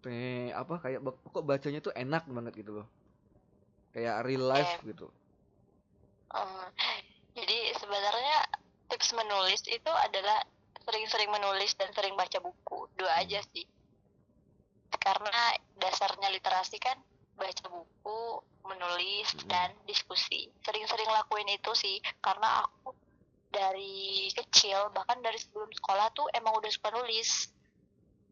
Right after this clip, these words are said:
Speaker 2: Kemudian hobi-hobi itu aku konsistensikan, bahkan ketika S D, S-, ketika waktu T K, S D, S M P,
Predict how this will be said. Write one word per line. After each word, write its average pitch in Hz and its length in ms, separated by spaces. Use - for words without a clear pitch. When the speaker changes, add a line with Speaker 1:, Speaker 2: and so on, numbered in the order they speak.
Speaker 2:
Kemudian 208 560
hobi-hobi 208 800
itu 277 120
aku 220 400
konsistensikan, 214 1200
bahkan 226 240
ketika - 480
S - 240
D, 202 80
S-, 220 480
ketika 214 320
waktu - 240
T - 80
K, - 80
S 202 160
D, 220 80
S - 160
M 196 160
P, - 60